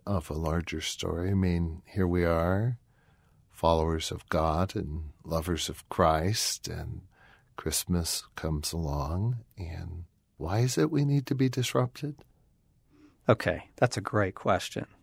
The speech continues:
Speaker 2: I think it's two things. There's something about the collective momentum of your culture, just
Speaker 1: Mm.
Speaker 2: the pace of life and the mood and the push and the, you know, people's lives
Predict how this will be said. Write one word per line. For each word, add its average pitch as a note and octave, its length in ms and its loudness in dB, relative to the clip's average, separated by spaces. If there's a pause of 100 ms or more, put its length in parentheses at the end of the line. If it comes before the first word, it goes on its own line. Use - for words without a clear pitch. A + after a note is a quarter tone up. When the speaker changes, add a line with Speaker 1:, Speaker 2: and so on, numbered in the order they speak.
(160)
Speaker 2:
I B2+ 80 2
think C3 280 2
it's - 180 -4
two C3 300 2
things. G#2+ 840 -6 (180)
There's A2 200 0
something D#3 360 8
about G#2+ 420 4 (100)
the G2+ 320 0 (520)
collective C3 920 6
momentum G#2+ 840 4
of G2 180 -2
your G2+ 200 -4 (220)
culture, - 800 -2 (540)
just G#2 300 2
Speaker 1:
Mm. - 20 -18
Speaker 2:
the - 80 -16
pace B2 320 2
of A2+ 140 0
life A#2 640 6
and G2 260 -4 (460)
the G#2+ 80 2
mood B2+ 680 10
and G2+ 220 2
the F#2+ 360 0
push C#3+ 500 6
and G2+ 180 2
the, F2+ 160 -2 (180)
you C#3+ 80 6
know, G#2 220 2 (1000)
people's G#2+ 500 4
lives G2 640 2